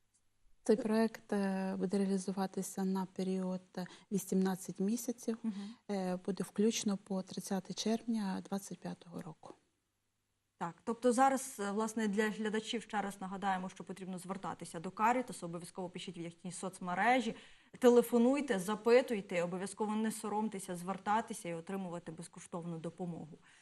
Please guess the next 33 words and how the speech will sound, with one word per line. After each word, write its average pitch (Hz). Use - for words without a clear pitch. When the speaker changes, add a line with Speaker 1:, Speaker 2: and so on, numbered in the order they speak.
Speaker 2:
Згадували 233
ви 220
п-, 214
і -
ми 226
говорили 208
про 208
команду, 262
власне, 185
і 180
ви 190
згадували 196
трішки 190
про 202
навчання, 262
яке 247
проходило. 175
Наскільки 285
специфічне 262
це 180
навчання, 208
власне, 180
для 180
людей, 190
які 185
мають 190
надавати 170
паліативну 175
допомогу? 185
Яка 196
специфіка -
цієї -
допомоги? -